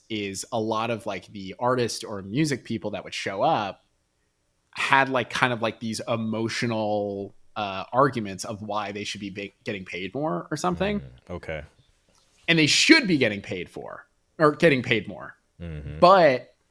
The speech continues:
Speaker 1: that, what they were saying was not the reason that these companies could understand.
Speaker 2: Mm,
Speaker 1: You know?
Speaker 2: gotcha. Yeah.
Speaker 1: Like, like, in my opinion, Spotify should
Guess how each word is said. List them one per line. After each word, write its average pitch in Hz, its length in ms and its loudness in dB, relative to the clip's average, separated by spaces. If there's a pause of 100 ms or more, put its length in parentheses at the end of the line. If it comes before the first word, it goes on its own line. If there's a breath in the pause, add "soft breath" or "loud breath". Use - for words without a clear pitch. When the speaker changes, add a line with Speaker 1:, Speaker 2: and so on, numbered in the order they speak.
(380)
Speaker 1:
that, 170 460 8 (280)
what 165 240 2
they 160 80 6
were 135 120 2
saying 147 560 2
was 135 200 0
not 131 340 -2
the 131 80 0
reason 117 800 -4
that 117 240 -6
these 120 220 -4
companies 113 540 -6
could 117 180 -10
understand. 90 760 -14 (220)
Speaker 2:
Mm, 80 420 -12 (160)
Speaker 1:
You 113 100 -4
know? 104 280 -4
Speaker 2:
gotcha. - 200 -14 (120)
Yeah. 80 140 -6
Speaker 1:
Like, - 260 4 (600)
like, 147 300 2 (380)
in 151 120 2
my 165 180 6
opinion, 123 500 0
Spotify 139 960 0
should 190 760 6